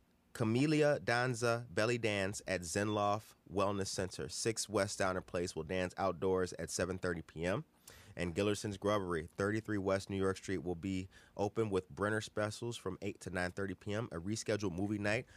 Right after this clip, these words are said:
for the Breakfast Club will start at nine thirty P M. To reserve your tables for the movie, call Amy Sue at six three zero, three four zero, three seven one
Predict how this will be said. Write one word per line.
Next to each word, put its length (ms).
for 240
the 80
Breakfast 380
Club 240
will 80
start 220
at 80
nine 180
thirty 260
P 220
M. 180
To 100
reserve 300
your 80
tables 560
for 160
the 60
movie, 260
call 340
Amy 280
Sue 380
at 140
six 240
three 180
zero, 300
three 240
four 300
zero, 260
three 220
seven 480
one 400